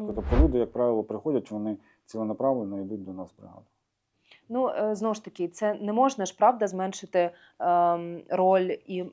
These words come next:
Speaker 1: медіафактору, про який ви теж, да, сказали.
Speaker 2: Е,
Speaker 1: От піар, багато хто каже про те,
Speaker 2: ну,
Speaker 1: що
Speaker 2: звичайно.
Speaker 1: у от ок-, третьої окремої штурмової найкращий піар, е,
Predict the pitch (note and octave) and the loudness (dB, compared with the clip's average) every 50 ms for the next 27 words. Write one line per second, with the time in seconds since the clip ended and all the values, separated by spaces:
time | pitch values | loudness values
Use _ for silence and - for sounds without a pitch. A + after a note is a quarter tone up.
0 | - - F#3 F#3 G3 F#3+ D#3 E3+ E3 E3 - F#3 D#3 - - D#3+ D3 - E3+ E3 | -10 -8 -4 -4 -2 -2 -2 -2 -2 -2 -2 -4 -4 -6 -8 -18 -14 -8 -6 -6
1 | E3 E3 E3+ D#3+ D#3+ D#3+ D#3 D3+ - F#3+ A3 A3 - - F#3+ E3 F3+ D#3+ D3+ D3+ | -6 -6 -6 -6 -6 -6 -8 -6 -2 -2 -2 -2 -4 -8 -6 -2 0 0 2 0
2 | D#3+ - - _ - F#3+ F3+ G#3 A#3+ B3+ B3 B3 G#3 F3+ G3+ G3+ A3 G3+ - E3 | 0 -4 -6 _ 0 4 6 6 6 6 4 2 0 0 0 2 2 0 0 -4
3 | - - D#3 - D#3+ D#3 - - A#2 D#3 D#3+ - C4 B3+ C4+ B3 G3+ F#3 - - | -12 -12 -8 -4 -4 -4 -4 -6 -8 -6 -2 0 0 2 2 0 0 -2 0 0
4 | A3+ G3 F#3 F3+ G3 G3 F#3 F#3 F#3 F#3 - - F3+ - - F3+ F3+ - G3+ G3+ | -2 -2 0 0 0 2 2 0 -2 -4 -6 -6 -6 -6 -6 -8 -6 -4 -2 -2
5 | G3+ G3 - G#3 F3+ F3 F3+ F3+ - _ _ - F#3 - G#3 G3+ F#3+ F#3+ F#3 - | -2 -2 -4 -4 -2 -2 -2 -4 -6 _ _ -8 -2 0 0 0 0 -2 -8 -10
6 | - G3 F#3+ G3 G3+ A#3+ D#4 D#4 A#3 F#3+ F3+ F3 F3 F#3+ G3+ A3+ A#3+ - - A3+ | -8 -6 -4 -2 2 2 4 4 2 0 -2 -2 0 2 2 2 0 -2 -8 -10
7 | F#3+ E3+ - E3 F3 F#3 G3 G3 F#3 F#3+ E3+ C#3+ - C#3+ - F3 E3+ D#3+ F3+ | -8 -4 -2 0 0 0 0 -2 -4 -4 -4 -4 -6 -4 -4 -2 -2 -4 -6